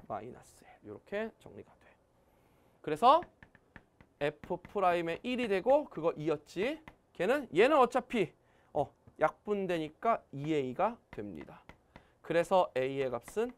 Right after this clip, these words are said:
일이 돼. A가 일이면 B의 값은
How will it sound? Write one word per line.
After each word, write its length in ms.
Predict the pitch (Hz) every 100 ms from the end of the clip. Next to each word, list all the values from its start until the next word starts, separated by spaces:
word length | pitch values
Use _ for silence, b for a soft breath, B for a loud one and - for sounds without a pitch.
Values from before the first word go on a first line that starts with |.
| _ _ _
일이 220 | 147 123
돼. 180 | - - _ _ _ _ - - _ _ _ _ _ _ _ _ _ _ _ _ _ _ b b b b b b b b
A가 540 | 175 214 294 302 302 294
일이면 600 | 294 302 285 302 339 320
B의 360 | - 196 214 208
값은 500 | 185 - - 320